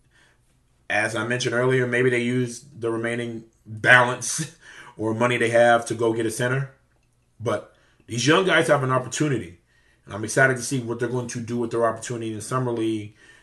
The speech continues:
and obviously preseason as well. We'll be here during training camp leading into the tip-off of the twenty twenty-two twenty twenty-three N B A season. So I'm excited to watch Summer League on Saturday. I will be on vacation, but I'm bringing my podcasting equipment down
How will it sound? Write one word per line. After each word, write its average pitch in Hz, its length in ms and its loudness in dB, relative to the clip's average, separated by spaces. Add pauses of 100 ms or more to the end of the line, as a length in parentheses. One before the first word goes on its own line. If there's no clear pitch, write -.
(220)
and 135 200 4
obviously 117 420 2
preseason 117 760 -4
as 104 160 -8
well. 110 460 -2
We'll 107 180 -4
be 110 100 -4
here 110 220 -2
during 107 280 -6
training 107 400 -6
camp 110 440 -8 (1000)
leading 120 420 0
into 120 400 -4
the 107 100 -6
tip-off 110 580 -2
of 110 180 -6
the 107 60 -8
twenty 110 240 -8
twenty-two 104 520 -6
twenty 104 240 -10
twenty-three 98 560 -10
N 101 80 -12
B 98 140 -8
A 92 120 -10
season. 92 380 -12
So 85 300 -18 (440)
I'm 107 120 -10
excited 151 300 6
to 135 60 2
watch 135 200 4
Summer 139 240 -2
League 131 200 0
on 123 100 -4
Saturday. 139 460 0
I 120 140 0
will 131 120 4
be 127 120 -2
on 120 180 -2
vacation, 123 560 -2
but 113 100 -4
I'm 113 140 -2
bringing 135 320 0
my 120 200 -2
podcasting 110 760 -6
equipment 110 560 -6
down 131 380 2